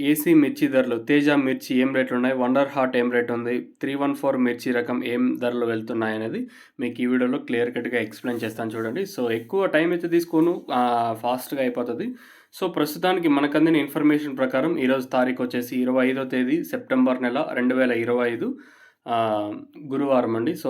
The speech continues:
ఈరోజు వరంగల్ వ్యవసాయ మార్కెట్‌లో పత్తి కొనుగోలు అనేది ఈ విధంగా ఉన్నాయని చెప్పొచ్చు. కొత్త పత్తి అయితే, ఏదైతే కొత్త పత్తి రకం ఉంటది కదా, కొత్తగా ఇప్పటికిప్పుడు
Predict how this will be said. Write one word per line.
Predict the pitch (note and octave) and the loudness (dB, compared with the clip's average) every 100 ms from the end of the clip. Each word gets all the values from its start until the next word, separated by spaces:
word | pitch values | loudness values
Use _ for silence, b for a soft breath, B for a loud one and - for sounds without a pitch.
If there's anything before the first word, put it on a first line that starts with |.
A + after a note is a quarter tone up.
| B2 | 0
ఈరోజు | C3+ C#3+ C#3+ | 0 -2 -2
వరంగల్ | B2+ B2 C#3+ C#3+ | 0 0 0 0
వ్యవసాయ | C3 B2 C3 C3+ | 0 -2 0 0
మార్కెట్‌లో | B2+ B2 - B2 C3+ D3 | 0 0 -2 -4 -2 -4
పత్తి | C#3+ B2 C3+ | -4 -4 -2
కొనుగోలు | B2+ B2 B2 A#2+ | 0 0 2 0
అనేది | A#2 B2 A#2+ | 0 -2 -2
ఈ | |
విధంగా | A2+ A#2 A#2 | -2 -2 -4
ఉన్నాయని | A#2 A2 G#2+ G#2+ | -4 -4 -4 -4
చెప్పొచ్చు. | G#2 F#2 - A3 B B B | -6 -10 -10 -12 B B B
కొత్త | - C3 F3+ | -10 -6 -4
పత్తి | E3 E3+ D#3 C#3+ | -2 -2 0 0
అయితే, | C3+ B2+ F3 D3+ | 0 -2 -4 0
ఏదైతే | D3 D3 D#3+ | 0 2 2
కొత్త | D#3+ C#3 C3 C#3+ - - | 2 -2 -2 -2 -4 -10
పత్తి | C3 B2 C#3+ | -8 -6 -2
రకం | C#3 C3 B2 | -2 0 -2
ఉంటది | A#2 A#2 | -2 -4
కదా, | C3 D#3+ | -4 -4
కొత్తగా | C3+ B2+ C#3+ C3+ | -4 -4 -4 -4
ఇప్పటికిప్పుడు | C3 C#3+ C3 C#3 C3+ C3+ | -6 -6 -4 -4 -4 -4